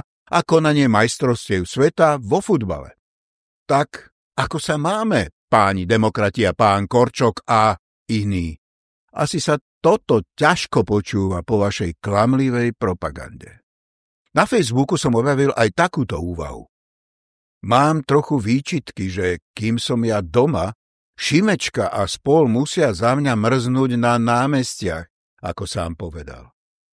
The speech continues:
K tomu ešte Ukrajinci bojujú za to, aby som mohol byť slobodný a stovky tisíc ľudí sa zaočkovali proti covidu,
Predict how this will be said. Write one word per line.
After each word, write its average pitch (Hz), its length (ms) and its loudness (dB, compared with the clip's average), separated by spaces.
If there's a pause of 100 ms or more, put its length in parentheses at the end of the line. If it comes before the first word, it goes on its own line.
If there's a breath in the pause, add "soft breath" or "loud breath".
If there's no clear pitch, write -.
K - 80 -20
tomu 151 320 4
ešte 139 320 -2
Ukrajinci 156 640 -2
bojujú 135 480 0
za 104 320 -2
to, 131 160 0 (320)
aby 123 320 -2
som 160 160 0
mohol 151 480 2
byť 143 160 -4
slobodný 131 800 -2 (320)
a 139 160 4
stovky 220 560 0
tisíc 208 560 -2
ľudí 196 400 0
sa 135 240 0
zaočkovali 175 800 2
proti 151 320 -2
covidu, 143 480 -2